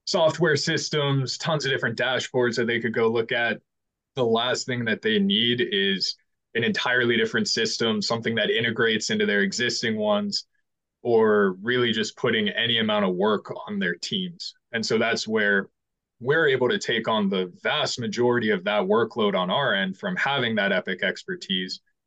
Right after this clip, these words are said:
where all we need is the claim and remittance data.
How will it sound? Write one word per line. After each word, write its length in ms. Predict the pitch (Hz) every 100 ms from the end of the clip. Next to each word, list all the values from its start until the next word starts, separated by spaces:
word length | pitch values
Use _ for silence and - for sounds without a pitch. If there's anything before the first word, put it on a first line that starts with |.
| _
where 300 | 110 104 98
all 200 | 113 143
we 140 | 139 110
need 340 | 107 135 139
is 240 | 107 98
the 220 | 92 98 98
claim 360 | - 107 117
and 80 | 113
remittance 420 | 104 117 107 107
data. 400 | - 85 90 113